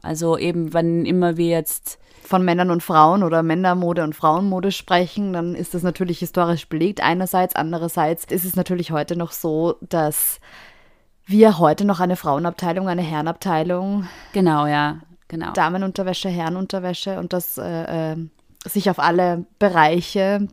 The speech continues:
Speaker 2: der Fashion-Industrie, sage ich jetzt mal, hinauszieht, ähm, und schon ganz klein anfängt.
Speaker 1: Genau, genau. Also, ähm, wie jetzt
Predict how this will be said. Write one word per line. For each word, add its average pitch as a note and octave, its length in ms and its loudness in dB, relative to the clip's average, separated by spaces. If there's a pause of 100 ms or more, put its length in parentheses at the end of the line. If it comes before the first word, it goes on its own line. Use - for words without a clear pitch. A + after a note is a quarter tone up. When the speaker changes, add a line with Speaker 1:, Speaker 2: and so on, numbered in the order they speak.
(140)
Speaker 2:
der F#3+ 100 4
Fashion-Industrie, G3+ 1120 2
sage F#3 220 -2
ich F3+ 60 -4
jetzt F#3 200 -4
mal, F#3 120 -2
hinauszieht, F#3 960 -4
ähm, F#3+ 380 -4 (320)
und G3 160 -2
schon G#3 100 0
ganz F#3 220 -4
klein F#3+ 220 -4
anfängt. A2+ 640 -8
Speaker 1:
Genau, D#3 360 6
genau. D#3 240 2
Also, E3+ 600 4
ähm, D#3 600 2 (320)
wie F#3 200 -2
jetzt - 360 0